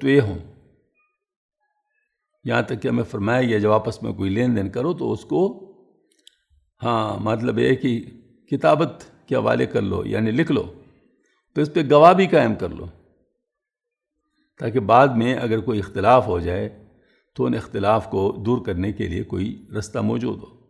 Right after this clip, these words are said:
تو سب سے بڑی بات اس کے اندر جو ہے وہ کیا ہے؟ وہ ابہام کو دور کرنا ہے، وضاحت پیدا کرنا ہے۔ کوئی چیز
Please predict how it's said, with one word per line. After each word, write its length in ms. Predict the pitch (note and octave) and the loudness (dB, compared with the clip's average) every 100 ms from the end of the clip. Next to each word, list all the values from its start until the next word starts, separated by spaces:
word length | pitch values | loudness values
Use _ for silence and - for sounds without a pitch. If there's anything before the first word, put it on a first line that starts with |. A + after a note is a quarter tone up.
| _ _ _ _ _ _ _ _ _ _ _ - - _ _ - | _ _ _ _ _ _ _ _ _ _ _ -20 -20 _ _ -6
تو 80 | C3 | 0
سب 220 | G#3 G#3 | 0 4
سے 120 | A3+ | 6
بڑی 200 | G#3 G#3+ | 8 8
بات 260 | F3+ F#3+ F#3+ | 6 4 2
اس 160 | - | -2
کے 100 | - | -2
اندر 220 | E3+ F3 | 0 0
جو 180 | D#3+ C#3 | 2 2
ہے 100 | C#3+ | 4
وہ 180 | D3 C3+ | 2 0
کیا 280 | B2+ C#3 D3 | 0 0 0
ہے؟ 80 | D#3 | 0
وہ 180 | B2 - | -2 -2
ابہام 440 | A#2+ F#2 A#2+ C#3+ | -4 2 4 4
کو 140 | C#3 B2 | 2 -2
دور 220 | G#2+ B2 | -4 -4
کرنا 360 | - G#2 G#2+ G2+ | -4 -2 -4 -4
ہے، 320 | G#2 - - _ _ _ _ _ _ _ | -6 -8 -16 _ _ _ _ _ _ _
وضاحت 500 | A2 A2+ A#2+ C3+ D#3 - - - _ - | -4 0 2 4 2 -2 -12 -20 _ -6
پیدا 280 | B2 A2+ | -2 0
کرنا 420 | G#2 A#2 G#2+ A2+ G#2+ | 0 -2 0 0 0
ہے۔ 240 | F#2+ F#2+ - - _ _ _ _ _ | -2 -4 -10 -20 _ _ _ _ _
کوئی 280 | D#3+ F#3 D#3+ | 4 4 4
چیز 400 | - F3+ F3+ | -2 -2 2